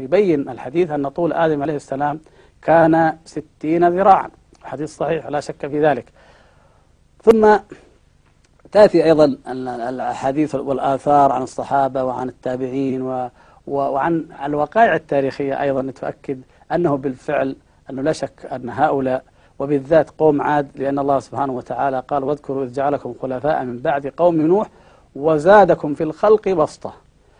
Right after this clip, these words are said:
يعني قوم عاد بالذات، إنه كما قال أيضًا في الآية الأخرى: "إرم ذات العماد، ألم تر كيف فعل ربك بعاد، إرم ذات العماد التي لم يخلق مثلها في البلاد". فهو زادهم بسطة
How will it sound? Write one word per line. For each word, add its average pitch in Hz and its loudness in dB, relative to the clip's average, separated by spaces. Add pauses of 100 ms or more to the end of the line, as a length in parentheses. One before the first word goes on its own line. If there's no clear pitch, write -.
(220)
يعني 143 -6
قوم 185 4
عاد 165 4
بالذات، 135 0 (400)
إنه 147 -8
كما 143 0
قال 151 4
أيضًا 143 2
في 135 -6
الآية 147 0
الأخرى: 143 0
"إرم 156 4
ذات 147 2
العماد، 127 -4 (120)
ألم 135 -4
تر 135 -2
كيف 143 -4
فعل 131 0
ربك 131 -8
بعاد، 123 -4 (420)
إرم 156 8 (160)
ذات 190 4
العماد 175 2 (300)
التي 170 4
لم 165 8
يخلق 208 2
مثلها 185 4
في - -4
البلاد". 131 -8 (540)
فهو 139 -2
زادهم 190 8
بسطة 202 0